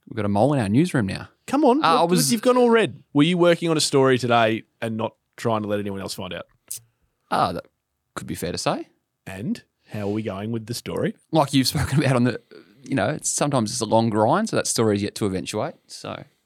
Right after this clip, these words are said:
Speaker 1: there's always tomorrow, though.
Speaker 2: Mm. Is it something that is gonna surprise us?
Speaker 1: Hopefully.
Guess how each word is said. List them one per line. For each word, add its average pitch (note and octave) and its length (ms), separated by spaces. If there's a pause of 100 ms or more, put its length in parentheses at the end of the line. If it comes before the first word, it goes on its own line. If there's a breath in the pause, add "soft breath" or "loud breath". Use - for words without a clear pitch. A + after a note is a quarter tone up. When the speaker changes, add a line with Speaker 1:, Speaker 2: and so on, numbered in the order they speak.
Speaker 1:
there's B2 100
always C3+ 200
tomorrow, F2+ 320
though. F3 180 (260)
Speaker 2:
Mm. G#2 640 (200)
Is G#2 120
it F#2 140
something G2 320
that F2+ 160 (240)
is F#2+ 100
gonna F#2 160
surprise F#2+ 480
us? A3+ 260
Speaker 1:
Hopefully. F3 560